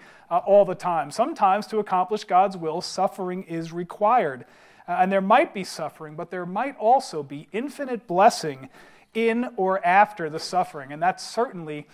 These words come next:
our story. Paul knew that he had heard from the Holy Spirit. He knew he was acting in accordance with God's will by going to Jerusalem. Uh, but he also knew that his friends had heard from the Holy Spirit as well, and that bonds and afflictions awaited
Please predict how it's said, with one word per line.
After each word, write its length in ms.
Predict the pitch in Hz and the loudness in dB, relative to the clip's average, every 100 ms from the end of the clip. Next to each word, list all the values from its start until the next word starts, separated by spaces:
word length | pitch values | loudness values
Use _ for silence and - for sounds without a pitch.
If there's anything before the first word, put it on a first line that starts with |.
| _ _ _ | _ _ _
our 340 | 180 180 170 156 | 2 2 0 -4
story. 640 | - 180 180 160 135 120 _ _ _ _ _ _ _ _ _ _ - | -6 -2 0 0 -2 -12 _ _ _ _ _ _ _ _ _ _ 0
Paul 280 | 226 240 | 6 6
knew 420 | 208 208 208 131 - _ - - - | 6 0 -2 -4 -16 _ -20 -16 -6
that 100 | 196 | -2
he 100 | 190 | -2
had 80 | |
heard 240 | 170 208 196 | 2 2 2
from 140 | 196 | -2
the 80 | 180 | 2
Holy 280 | 185 185 165 | 2 2 -2
Spirit. 520 | - 190 185 139 131 _ _ _ _ | -6 -4 -4 -4 -10 _ _ _ _
He 300 | - 220 214 | -6 -2 0
knew 240 | 254 302 | 2 2
he 120 | 254 | 0
was 180 | 247 226 | 0 6
acting 340 | 214 226 226 | 6 6 2
in 100 | 220 | 0
accordance 460 | 208 - 226 220 196 | 0 2 2 2 -2
with 160 | 214 - | -2 8
God's 320 | 196 202 180 | 8 8 4
will 220 | 208 190 | 4 6
by 140 | 165 | 4
going 280 | 165 190 196 | 4 2 0
to 100 | 196 | -4
Jerusalem. 640 | 165 170 202 - 160 135 127 _ - _ | -8 -4 -4 -6 -10 -12 -14 _ -20 _
Uh, 100 | 165 | 0
but 140 | 185 | 0
he 100 | 214 | 2
also 380 | 226 294 349 240 | 8 8 8 2
knew 180 | 202 202 | -2 -2
that 140 | 202 | -2
his 120 | 202 - | -2 -6
friends 520 | - 240 254 226 208 | -4 -4 -2 -6 -6
had 260 | - 214 | -2 -2
heard 300 | 185 202 202 | 0 0 0
from 160 | 202 196 | -2 -2
the 100 | 185 | -2
Holy 300 | - 185 190 | 0 0 -2
Spirit 440 | - - 190 180 | -4 -6 -4 -2
as 140 | 175 160 | -4 -4
well, 320 | 170 170 147 | 4 4 4
and 80 | 147 | 0
that 160 | 147 | -4
bonds 380 | 160 170 185 175 | 0 2 0 -4
and 120 | 170 | -10
afflictions 580 | 165 - 170 151 170 156 | -10 -10 -14 -12 -14 -14
awaited 580 | 156 156 165 180 151 143 | -12 -8 -6 -6 -8 -12